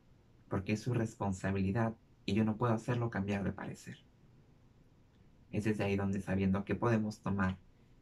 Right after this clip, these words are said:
y qué podemos soltar, donde la responsabilidad nos permite fluir más en el mundo y no estar sufriendo de ansiedad, de, de ansiedad por cosas que no podemos controlar.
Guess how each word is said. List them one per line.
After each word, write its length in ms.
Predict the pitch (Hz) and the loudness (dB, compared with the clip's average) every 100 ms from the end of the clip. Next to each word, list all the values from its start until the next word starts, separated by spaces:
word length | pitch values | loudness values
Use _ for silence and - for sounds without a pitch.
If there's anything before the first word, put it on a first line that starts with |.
| - - | -20 -6
y 100 | 113 | 0
qué 120 | 107 | 0
podemos 440 | 98 104 98 98 - | 2 2 2 0 -4
soltar, 540 | 101 92 - 98 98 - - - - - - - - | -6 -4 -2 0 -2 -10 -20 -20 -20 -20 -20 -20 -6
donde 280 | 110 101 98 | -2 0 2
la 120 | 98 | 0
responsabilidad 760 | 95 92 101 101 101 101 98 98 | -2 -2 -4 -2 -2 -2 -2 0
nos 180 | 104 - | -2 -4
permite 640 | 95 101 101 - 98 - - - - - - - - | -4 -2 -4 -2 -6 -6 -16 -20 -20 -20 -20 -20 -4
fluir 560 | - 110 123 123 - - - - - | 4 6 8 6 2 -6 -20 -20 -4
más 240 | 107 92 - | 2 2 4
en 120 | 95 | 4
el 120 | 92 | 4
mundo 480 | 95 95 90 90 92 - - - - | 4 4 2 -2 -8 -16 -20 -20 -6
y 80 | 110 | 0
no 80 | 110 | 2
estar 220 | 101 98 | 0 -4
sufriendo 540 | - 101 107 95 98 | -4 -2 2 2 2
de 100 | 98 | 2
ansiedad, 440 | 98 92 117 120 101 | 0 0 0 2 0
de, 200 | 104 - - - | -2 -4 -12 -6
de 300 | 113 101 90 | 0 4 4
ansiedad 520 | 87 92 107 117 104 - - - - - - - - | 2 -2 2 4 4 0 -16 -20 -20 -20 -20 -10 -2
por 180 | 131 | -2
cosas 540 | - 104 - 95 - - - - | -2 -4 -4 -6 -6 -16 -20 -4
que 100 | 107 | -2
no 140 | 98 | -2
podemos 400 | 107 98 90 92 | 0 0 0 -2
controlar. 460 | - - - - | -4 -6 -6 -10